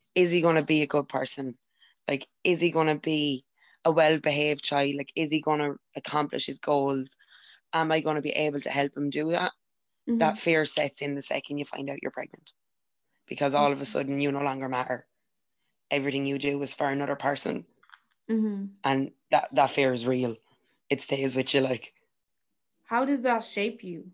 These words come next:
Speaker 2: into the person you are today?
Speaker 1: Well, I wouldn't have been very motherly before.
Speaker 2: Mm-hmm.
Speaker 1: Like, you know, I laugh at kids when they fall because, like, let's be real, it's
Speaker 2: <laughs>
Speaker 1: funny.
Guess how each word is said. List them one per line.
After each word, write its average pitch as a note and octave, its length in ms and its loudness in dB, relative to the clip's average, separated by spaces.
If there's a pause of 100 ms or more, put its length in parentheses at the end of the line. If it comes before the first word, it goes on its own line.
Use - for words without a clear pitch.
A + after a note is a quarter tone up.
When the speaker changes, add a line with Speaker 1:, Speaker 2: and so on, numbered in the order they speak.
(240)
Speaker 2:
into G3 200 -8
the F#3+ 80 -8
person F#3+ 320 -8
you F3+ 80 -4
are F3 100 -4
today? F3 380 -10 (1800)
Speaker 1:
Well, D#3+ 200 6
I D#3 120 6
wouldn't F#3+ 300 4
have E3 100 -2
been D#3+ 200 4
very D3 200 6
motherly C#3+ 580 4 (380)
before. C#3+ 500 2 (480)
Speaker 2:
Mm-hmm. A3+ 140 6
Speaker 1:
Like, - 160 4
you C#3+ 60 4
know, C3+ 160 4
I C3+ 100 6
laugh C3 300 4
at D3+ 100 0
kids D3+ 220 -2
when D3+ 100 0
they D#3 100 2
fall C#3+ 260 4
because, C3+ 360 -4
like, B2 180 -8
let's B2 180 -2
be C#3 100 0
real, A#2+ 220 2
it's - 100 0
Speaker 2:
<laughs> - 80 -4
Speaker 1:
funny. C3 200 -2